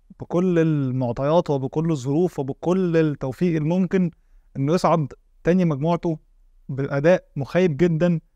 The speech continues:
تقريبًا، تقريبًا أسوأ أداء لمنتخب مصر خلال دور المجموعات في بطولة أمم أفريقيا على الأقل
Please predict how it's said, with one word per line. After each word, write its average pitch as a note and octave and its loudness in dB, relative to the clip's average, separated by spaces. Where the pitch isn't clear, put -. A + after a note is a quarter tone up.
تقريبًا، D#3 0
تقريبًا D#3+ 0
أسوأ F3 -2
أداء D3 0
لمنتخب C#3+ -4
مصر D#3 -6
خلال D#3 0
دور D#3+ 0
المجموعات C#3 -2
في - -14
بطولة D3+ -6
أمم C#3+ -6
أفريقيا D#3+ -2
على C#3 0
الأقل D3+ 0